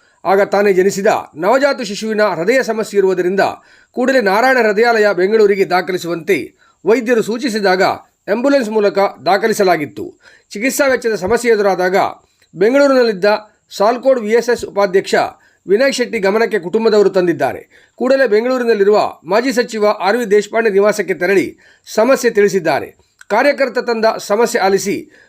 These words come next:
ಕೂಡಲೇ ಆಸ್ಪತ್ರೆಯ ಮುಖ್ಯಸ್ಥರಿಗೆ ಕರೆ ಮಾಡಿ, "ನಿಮ್ಮ ಆಸ್ಪತ್ರೆಗೆ ದಾಖಲಾಗಿರುವ ನವಜಾತ ಶಿಶುವು ನಮ್ಮ ಜಿಲ್ಲೆಯದಾಗಿದ್ದು ಅವರಿಗೆ ಯಾವುದೇ ರೀತಿಯಲ್ಲಿ ಸಮಸ್ಯೆ ಆಗಬಾರದು,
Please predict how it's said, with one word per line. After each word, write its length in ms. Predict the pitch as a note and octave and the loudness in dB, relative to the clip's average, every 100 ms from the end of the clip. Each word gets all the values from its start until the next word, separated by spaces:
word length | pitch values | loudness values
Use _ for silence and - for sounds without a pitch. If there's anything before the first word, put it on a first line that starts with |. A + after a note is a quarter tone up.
| - | -6
ಕೂಡಲೇ 280 | A#3 C4+ C4 | -2 0 0
ಆಸ್ಪತ್ರೆಯ 520 | G3+ G#3+ A#3+ A#3 A3+ | -2 -4 -4 0 0
ಮುಖ್ಯಸ್ಥರಿಗೆ 560 | G3 - A#3+ A#3+ G#3+ | 0 -2 -2 0 0
ಕರೆ 200 | G3+ F#3 | 0 0
ಮಾಡಿ, 460 | G3 F#3+ F#3+ A#2+ - _ _ _ _ F#3+ | 2 2 2 -2 -12 _ _ _ _ -2
"ನಿಮ್ಮ 160 | G#3+ | 0
ಆಸ್ಪತ್ರೆಗೆ 540 | F#3+ A3 A#3 C4 B3+ G#3+ | 2 0 0 -2 0 0
ದಾಖಲಾಗಿರುವ 760 | F3+ A3 A3+ G#3 F#3 G3 C3 - | 0 0 0 2 4 4 2 -2
ನವಜಾತ 380 | E3 A3+ B3+ A3+ | 0 2 0 -2
ಶಿಶುವು 440 | F#3 F3 A3+ D3 | -6 -4 -2 -2
ನಮ್ಮ 240 | C3 F#3 F#3 | -2 -2 -2
ಜಿಲ್ಲೆಯದಾಗಿದ್ದು 960 | D#3+ A3+ C4 A#3 G3 F#3+ F3+ G3 - _ _ _ - | 0 0 0 2 0 -2 -2 -2 -2 _ _ _ -2
ಅವರಿಗೆ 300 | A3+ A3+ G3 | 0 2 2
ಯಾವುದೇ 340 | F3 A#3+ D4 | 2 2 2
ರೀತಿಯಲ್ಲಿ 340 | C#4 G#3+ A#3 G#3+ | 0 -2 -4 -4
ಸಮಸ್ಯೆ 360 | G3 A#3 A#3 | -2 0 2
ಆಗಬಾರದು, 600 | G#3 G3+ F#3+ F3+ F3+ - | 2 2 2 2 2 0